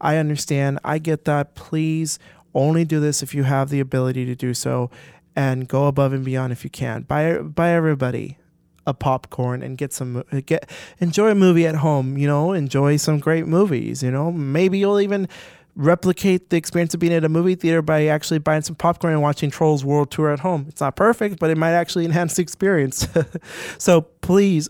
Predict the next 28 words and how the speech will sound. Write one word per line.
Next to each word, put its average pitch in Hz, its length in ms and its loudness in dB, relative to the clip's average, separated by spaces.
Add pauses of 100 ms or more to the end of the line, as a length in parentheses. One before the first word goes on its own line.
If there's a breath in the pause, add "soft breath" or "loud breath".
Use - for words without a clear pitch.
again, 147 500 2 (500 soft breath)
do 180 140 6
what 185 200 4
you 196 60 0
can 151 340 0
during 139 240 -2
this 135 140 -6
time 139 180 -4
to 131 60 -6
support 139 340 -4
the 135 80 -10
Mary 131 160 -2
Pickford 135 340 -6
Theater. 127 400 -4
I 139 160 -2
am, 135 320 -6
again, 156 540 0 (680 soft breath)
gonna, 151 260 -2 (100)
and 151 200 2
if 147 120 -2
there's 156 160 2
any 202 180 -2
more 185 320 0
follow-ups 170 680 0 (360)
past 156 320 -2
this 160 160 -4
point, 160 540 -4 (540 loud breath)
um, 147 420 2